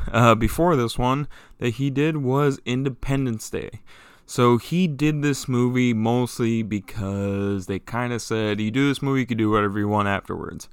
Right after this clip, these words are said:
And he was like, "All right." But thing is, Roland Emmerich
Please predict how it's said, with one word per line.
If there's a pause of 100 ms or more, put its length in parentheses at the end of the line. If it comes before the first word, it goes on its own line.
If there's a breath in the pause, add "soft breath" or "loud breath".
(580 soft breath)
And
he
was
like,
"All
right." (720 loud breath)
But (680 loud breath)
thing
is,
Roland
Emmerich